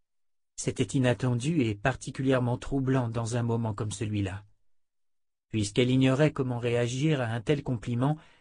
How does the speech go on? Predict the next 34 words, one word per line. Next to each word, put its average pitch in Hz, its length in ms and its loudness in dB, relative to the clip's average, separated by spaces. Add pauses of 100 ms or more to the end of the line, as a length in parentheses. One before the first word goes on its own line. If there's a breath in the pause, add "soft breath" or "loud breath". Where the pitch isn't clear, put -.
(120 loud breath)
elle 135 180 2
décida 143 420 2
de 135 100 4
faire 135 260 0
comme 135 160 2
s'il 127 160 -2
n'existait 113 540 -4
pas. 90 280 -12 (800)
Après 110 300 2
tout, 117 240 0
elle 107 140 2
avait 120 160 2
des 120 120 0
soucis 131 300 -2
plus 127 240 0
urgents. « 98 360 -4 (1600)
S'ils 104 320 -2
trouvent 131 300 4
ce - 140 -2
mort, » 107 500 2 (520)
dit 98 200 -2
l'homme, « 85 380 -2 (680)
les 101 160 2
soldats 120 500 6
interrogeront 127 640 2
longuement 135 560 6
et 135 120 8
durement 131 420 6
tous 175 220 -2
les 151 160 6
témoins, 104 440 0
c'est 123 240 -6
une 135 100 4
évidence. » 131 640 0